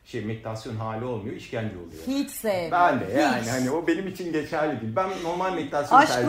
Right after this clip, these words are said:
Speaker 1: ediyorum.
Speaker 3: asla yapılmıyor.
Speaker 1: <laughs> Abi, benim
Speaker 3: Falan
Speaker 1: değil
Speaker 3: de.
Speaker 1: yani. Hani bazı insanlar da çiçekle uğraşırken mesela, hani bitkilerle uğraşırken bunu yaşar. Evet, o adamın meditasyonu bitkilerle uğraşmaktır, toprakla uğraşmaktır. Öbürünün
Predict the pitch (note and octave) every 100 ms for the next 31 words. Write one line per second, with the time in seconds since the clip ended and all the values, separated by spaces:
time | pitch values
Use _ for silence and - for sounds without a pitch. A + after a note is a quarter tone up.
0 | G#3 A#3 C4+ - B3 G#3 G#3 G3 G3 F#3+
1 | E3+ G3 G#3+ B3+ G#3+ G3 G3+ G#3+ A3+ A#3
2 | A3+ A3+ A#3 A#3 A3+ - G#4 - - D4
3 | F#4 - D4 - - D3+ G#3 A3+ G3+ G3
4 | - G3 G3+ G3 F3+ A3 A3 - A3 G#3+
5 | F3 C#3 B2 B2+ G#2+ A#2 G#2+ G#2 - G#2
6 | G#2+ A2 A2+ A#2 - D3+ C#3 D#3 D#3 B2
7 | A2+ - G2+ G#2 G2+ G2+ G2+ F#2+ F#2 F2
8 | F2 - F3+ E3+ G3 G#3 F#3+ C#3+ C#3 D#3
9 | F3 - C3+ C#3 C#3+ C3+ - D3 D#3 D3
10 | - C3 C3 A#2+ G#2+ G#2 - G#2 - G#2+
11 | A2+ - A2+ A2+ G#2 F#2+ - F#2+ - G#2
12 | A2 B2 D#3+ G#3+